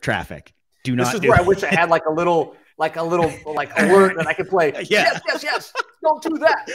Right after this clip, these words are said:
Speaker 1: Oh my gosh, do not do that. And then also, like, and here's another red flag I see. So, and so don't be that agency. And if you are that agency on here, we'll, we'll have, we'll talk, we'll talk
Speaker 2: <laughs>
Speaker 1: later. Um, make sure that it's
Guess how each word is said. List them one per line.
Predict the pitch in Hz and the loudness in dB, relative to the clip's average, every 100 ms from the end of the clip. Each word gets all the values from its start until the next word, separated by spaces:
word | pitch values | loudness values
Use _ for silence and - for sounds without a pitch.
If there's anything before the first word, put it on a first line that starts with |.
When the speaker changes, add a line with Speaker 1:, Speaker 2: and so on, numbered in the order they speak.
| - - - _ - - | -12 -14 -20 _ -20 -4
Speaker 1:
Oh | 156 151 | 0 2
my | 143 | 2
gosh, | 139 131 - | 0 -2 -2
do | 165 | -6
not | 151 143 147 | -2 -2 -2
do | 127 120 | -4 -4
that. | 104 90 - | -4 -6 -6
And | 139 | -4
then | 139 139 | -4 -2
also, | 165 196 175 147 | -4 -2 -2 -2
like, | 120 - | -4 -6
and | 131 | -8
here's | 127 143 | -4 -4
another | 135 123 | -4 -4
red | 107 104 | -4 -6
flag | - 110 107 | -6 -6 -6
I | 98 | -8
see. | - 104 | -8 -10
So, | 104 101 98 | -10 -10 -10
and | 117 104 | -10 -10
so | - | -8
don't | 107 107 101 | -8 -8 -8
be | |
that | 101 98 | -6 -6
agency. | 85 90 107 110 127 139 | -8 -12 -12 -12 -10 -10
And | 101 | -12
if | 98 | -10
you | 101 | -8
are | 98 | -6
that | 95 | -6
agency | 92 90 - | -8 -12 -14
on | 95 92 | -12 -10
here, | 98 98 - _ - - | -8 -10 -12 _ -20 -16
we'll, | 101 | -14
we'll | 101 92 | -12 -10
have, | 90 - | -10 -12
we'll | 95 92 90 | -14 -12 -12
talk, | - 95 - | -10 -10 -10
we'll | 110 | -14
talk | 175 95 90 | -10 -6 -6
Speaker 2:
<laughs> | |
Speaker 1:
later. | 85 117 143 - _ | -6 -10 -12 -20 _
Um, | 123 113 104 - _ _ - | -2 0 0 -6 _ _ -2
make | 139 185 | 2 2
sure | - 233 | 2 2
that | 208 185 | 4 2
it's | 139 | 0